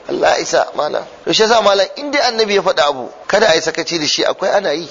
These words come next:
Wallahi malam akwai na kirkin akwai na banzan. Da wanda za ta zo saka a gaba ta yi ta zagin ka duk ba suna mutane ba mutum matar sa shi a gaba ta zage shi ta das. Kuma ta gama ya tashi.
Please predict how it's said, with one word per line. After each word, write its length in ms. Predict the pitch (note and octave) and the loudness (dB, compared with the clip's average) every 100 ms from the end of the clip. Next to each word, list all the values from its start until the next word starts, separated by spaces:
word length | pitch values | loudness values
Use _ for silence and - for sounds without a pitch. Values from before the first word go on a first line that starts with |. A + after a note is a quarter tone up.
| - - | -16 -4
Wallahi 320 | B2+ C#3+ G3+ G3 | 0 2 2 2
malam 280 | E3+ D3+ C3 | 0 -2 -4
akwai 160 | F#3 | -6
na 80 | G#3 | -4
kirkin 320 | G3 A3 G#3 G#2 | -2 -4 -2 -2
akwai 240 | B2+ D#3 | -2 -2
na 80 | E3 | -2
banzan. 340 | D#3 E3 D#3+ C3 - - - - - | -2 -2 -4 -4 -8 -20 -20 -20 -2
Da 140 | B2+ | 2
wanda 180 | F3+ F#3+ | 4 4
za 100 | F#3+ | 2
ta 80 | F3+ | 2
zo 80 | F3+ | -2
saka 320 | - F3 F3 | 0 0 0
a 40 | D3 | -2
gaba 180 | D3+ | -2
ta 100 | E3 D3+ | -2 -4
yi 40 | |
ta 80 | C3+ | 0
zagin 260 | D3 C#3 C3 | 0 0 -4
ka 80 | B2 | -2
duk 140 | E3+ | 0
ba 140 | F3 D3+ | 2 0
suna 260 | D#3+ D#3 | 2 2
mutane 400 | C#3 C#3 D3 C#3 | 2 0 0 0
ba 100 | C#3 | -2
mutum 280 | C#3 B2+ E3+ | -2 -2 0
matar 260 | C3+ A#2+ D3+ | 0 0 -4
sa 180 | - | -2
shi 140 | C#3+ - | 0 0
a 80 | C3 | 0
gaba 320 | B2+ B2 C#3 | 0 -2 -2
ta 140 | C#3+ | -2
zage 280 | B2+ B2 C#3+ | -2 -2 -4
shi 120 | C3+ | -6
ta 140 | D3+ G#3+ | -2 2
das. 440 | A#3+ G#3 - - - - - - | 2 2 -4 -10 -14 -18 -20 -4
Kuma 160 | D#3 F#3 | 0 2
ta 120 | F#3 | 2
gama 300 | C#3+ G#3+ F#3 | 2 4 2
ya 60 | C#3 | 0
tashi. 340 | D3+ D3+ - | -2 -4 -8